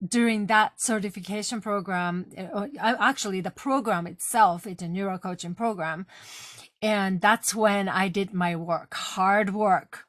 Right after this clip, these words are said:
lots of tears. I was like, "Oh my goodness, no wonder I had all this, you know,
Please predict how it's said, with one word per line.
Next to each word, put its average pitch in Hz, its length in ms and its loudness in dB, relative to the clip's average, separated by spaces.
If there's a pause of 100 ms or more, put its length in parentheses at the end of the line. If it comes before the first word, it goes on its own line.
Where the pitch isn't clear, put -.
(140)
lots 202 360 4
of 247 180 -2
tears. 214 680 2 (720)
I 220 680 6
was 208 200 0
like, 202 300 2 (120)
"Oh 233 500 6
my 208 240 4
goodness, 208 580 0
no 220 540 4
wonder 214 1000 4
I 208 160 2
had 196 320 2 (100)
all 202 280 -2
this, - 440 -2 (840)
you 208 120 -2
know, 175 200 -2